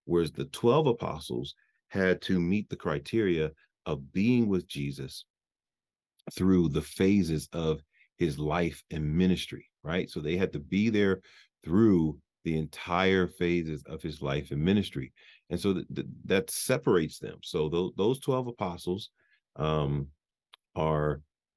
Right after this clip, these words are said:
uh, the eleven minus Judas plus Matthias. Now, some can argue that because it doesn't say specifically who it is, 'cause it could be Judas's name on there, but,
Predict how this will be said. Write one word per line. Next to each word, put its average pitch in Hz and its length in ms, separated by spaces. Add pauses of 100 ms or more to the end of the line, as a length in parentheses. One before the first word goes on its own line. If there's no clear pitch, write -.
(160)
uh, 71 240 (240)
the 76 140
eleven 104 600 (540)
minus 82 340
Judas 117 540 (200)
plus - 440 (460)
Matthias. - 800 (420)
Now, 85 120
some 165 260
can - 160
argue 90 360
that 87 260
because 101 240
it 98 80
doesn't 101 280
say 104 400
specifically 98 680
who 101 180
it 98 80
is, 110 260 (360)
'cause 78 140
it 78 80
could 156 200
be 117 100
Judas's 82 420
name 78 300
on 78 160
there, 87 180
but, 90 240